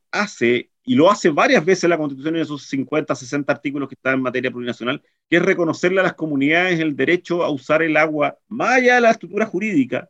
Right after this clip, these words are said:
en sus territorios ancestrales. Y si quieren lo conversamos en otro problema, otro tiempo, porque uno de los problemas reales de la Constitución es esta cantidad de normas que dice que tendrán, por ejemplo, tendrán derecho a restituir las tierras en los territorios ancestrales de los pueblos originarios.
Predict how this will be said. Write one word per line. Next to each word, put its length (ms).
en 160
sus 220
territorios 400
ancestrales. 640
Y 220
si 100
quieren 160
lo 80
conversamos 320
en 60
otro 140
problema, 260
otro 340
tiempo, 300
porque 260
uno 140
de 80
los 60
problemas 340
reales 400
de 80
la 80
Constitución 400
es 80
esta 120
cantidad 380
de 80
normas 380
que 100
dice 240
que 80
tendrán, 200
por 100
ejemplo, 240
tendrán 200
derecho 440
a 20
restituir 400
las 180
tierras 420
en 100
los 80
territorios 380
ancestrales 460
de 60
los 80
pueblos 220
originarios. 360